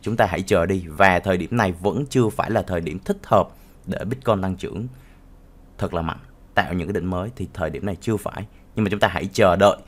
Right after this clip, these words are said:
ở trong những cái tháng tới chẳng hạn. Trong những tháng tới, khi mà nó xong những cái khu vực này,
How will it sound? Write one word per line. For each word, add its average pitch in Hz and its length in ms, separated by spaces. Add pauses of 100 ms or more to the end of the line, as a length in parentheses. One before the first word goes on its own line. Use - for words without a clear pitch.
(640)
ở 87 80
trong 113 220
những 101 140
cái 110 60
tháng 107 160
tới 107 240
chẳng 101 160
hạn. 104 100 (680)
Trong 113 160
những 87 100
tháng 98 140
tới, 92 320 (440)
khi 107 120
mà 92 140
nó 92 160 (140)
xong 123 720
những 90 160
cái 107 100
khu 104 120
vực 90 160
này, 76 120